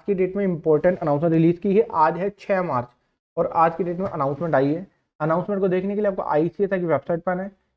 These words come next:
ये latest आईसीएसआई section लिस्ट पे आपको click करना है। सबसे ऊपर वाली announcement है,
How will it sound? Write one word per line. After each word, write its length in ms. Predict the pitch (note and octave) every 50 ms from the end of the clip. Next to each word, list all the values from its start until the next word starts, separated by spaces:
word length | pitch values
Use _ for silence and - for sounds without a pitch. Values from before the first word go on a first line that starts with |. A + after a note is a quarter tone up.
| _ -
ये 100 | F3+ F#3+
latest 520 | F#3+ F3+ E3+ E3 D#3 F#3 G3 G#3+ G#3 - - -
आईसीएसआई 540 | - C#3+ D3+ D#3+ F3 F3+ - - G3 F#3+ F#3+
section 300 | F#3 - F3+ - G3 F3+
लिस्ट 160 | F#3 F3+ F#3
पे 60 | - F#3+
आपको 140 | F3 D#3+
click 260 | - F3+ F3 F3 E3+ -
करना 240 | F#3+ F3+ F3+ F3+ F#3+
है। 120 | F#3+ F#3
सबसे 280 | F#3 - G3 - - G3
ऊपर 200 | F3+ F#3 G3+ F#3
वाली 180 | F#3 F#3+ F#3
announcement 440 | F3+ E3+ E3 D#3+ D#3 - F#3 F#3 F#3
है, 80 | A3